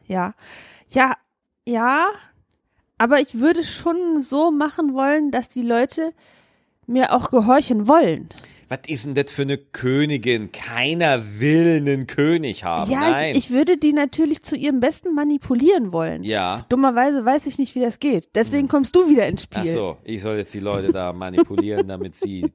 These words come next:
Speaker 2: dir gehorchen
Speaker 1: Ja, zum
Speaker 2: wollen.
Speaker 1: Beispiel möchte ich, ähm, dass, ähm, äh, d-, d-,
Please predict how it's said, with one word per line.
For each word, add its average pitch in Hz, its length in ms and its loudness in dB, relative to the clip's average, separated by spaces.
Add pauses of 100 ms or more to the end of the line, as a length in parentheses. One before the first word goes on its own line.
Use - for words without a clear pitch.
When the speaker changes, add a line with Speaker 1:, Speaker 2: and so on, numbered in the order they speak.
Speaker 2:
dir 98 160 -8 (360)
gehorchen 104 300 -2
Speaker 1:
Ja, 277 140 2
zum 277 160 2
Speaker 2:
wollen. 285 100 4
Speaker 1:
Beispiel 330 220 -2
möchte 285 340 -4
ich, - 280 -6 (380)
ähm, 269 680 2
dass, 254 420 -2
ähm, 226 1080 -4 (600)
äh, 220 460 2
d-, - 120 -6
d-, 220 100 -8